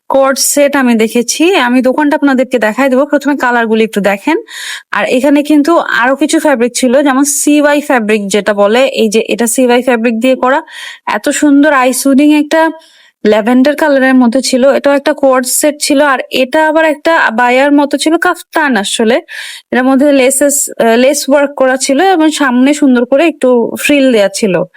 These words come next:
আর এটা আবার একটা ব্লেজার স্যুট, এটা থ্রি পিস সেট ছিল। শপের নাম ড্রিমার্স। সেকেন্ড ফ্লোরে আসলে পরেই এটা পাবেন, এস্কেলেটরের সাইডে maybe, একটু ভেতরের দিকে। তবে এইখানে এত সুন্দর আমি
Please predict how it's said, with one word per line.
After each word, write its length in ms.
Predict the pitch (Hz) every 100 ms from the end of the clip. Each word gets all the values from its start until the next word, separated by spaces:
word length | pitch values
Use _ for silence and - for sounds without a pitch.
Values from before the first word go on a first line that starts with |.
| - - -
আর 120 | - 165
এটা 360 | - 277 294 320
আবার 160 | 311
একটা 240 | 311 294 311
ব্লেজার 640 | 226 247 247 214 262 277
স্যুট, 520 | 277 - 277 294 359 - _ _ _
এটা 180 | 185 226
থ্রি 240 | 247 - 285
পিস 220 | 311 294
সেট 260 | - 302 277 285
ছিল। 280 | 294 269 339 381 370
শপের 500 | - 302 277 311 302
নাম 340 | 302 302 302
ড্রিমার্স। 800 | 214 220 240 254 262 294 427 - - - -
সেকেন্ড 420 | - 285 269 294 277
ফ্লোরে 260 | 294 294 285
আসলে 320 | 269 - 262
পরেই 440 | 254 269 294 294
এটা 160 | 254 254
পাবেন, 420 | 247 233 262 311 277 -
এস্কেলেটরের 760 | 214 226 - 269 262 247 262 262
সাইডে 480 | - 269 233 220
maybe, 360 | 269 233 208 320 403 - _ _ -
একটু 160 | -
ভেতরের 380 | 269 302 285 285
দিকে। 300 | 254 262 320 392 _ _ _
তবে 240 | - - 339
এইখানে 600 | - - 285 285 330 330
এত 240 | 285 -
সুন্দর 560 | 349 - 320 285 302 339
আমি 380 | 339 339 349